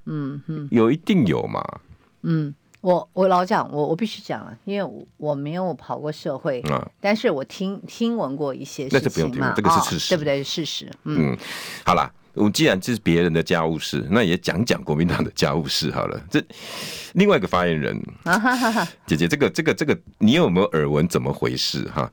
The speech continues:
Speaker 2: 因为我，我说实在的，这个对明天哈，一定有伤。
Speaker 1: 啊，有啦，
Speaker 2: 因为是六点传出来的，
Speaker 1: 有啦。
Speaker 2: 五六点传出来的最新消息，
Speaker 1: 嗯。
Speaker 2: 蒋万安的发言人两个月也是最短命，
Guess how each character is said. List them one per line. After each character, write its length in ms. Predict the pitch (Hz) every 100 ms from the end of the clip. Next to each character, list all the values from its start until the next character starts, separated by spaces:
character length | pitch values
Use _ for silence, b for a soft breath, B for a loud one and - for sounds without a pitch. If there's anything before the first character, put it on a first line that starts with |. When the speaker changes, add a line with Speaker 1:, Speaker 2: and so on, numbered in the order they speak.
| B
Speaker 2:
因 120 | 185
为 200 | 190 - -
我， 100 | 107
我 80 | 113
说 140 | -
实 120 | 95
在 140 | 92 90
的， 80 |
这 160 | 73 165
个 180 | 120 98 -
对 100 | - 151
明 220 | 101 117
天 240 | 123 123
哈， 260 | 120 85 - - -
一 60 | 95
定 160 | 123
有 120 | 78
伤。 280 | - - 69 85 - _ _ _ _
Speaker 1:
啊， 80 | -
有 140 | 175
啦， 0 |
Speaker 2:
因 60 | 139
为 100 | 143
是 160 | 143 131
六 180 | 123 135
点 300 | 98 85 73
传 180 | 76 82
出 200 | 87 107
来 120 | 80
的， 120 | 78
Speaker 1:
有 100 | 76
啦。 80 | 67 -
Speaker 2:
五 200 | - 82
六 180 | 107
点 160 | 104 73
传 160 | 76 80
出 120 | 90
来 80 | 73
的 120 | 71 - - - - - -
最 160 | 123 92
新 180 | 90
消 220 | 82 82 76
息， 320 | 73 62 52
Speaker 1:
嗯。 80 | - B B B B B B
Speaker 2:
蒋 220 | - 90
万 180 | 117 127
安 180 | 117 113
的 120 | 101
发 160 | 104 95
言 80 |
人 200 | 82 80
两 240 | - 92 78
个 140 | 90
月 260 | - 123 - _ _ _ _ _
也 140 | - 78
是 100 | 98
最 160 | 120
短 180 | 95 65
命， 240 | 67 87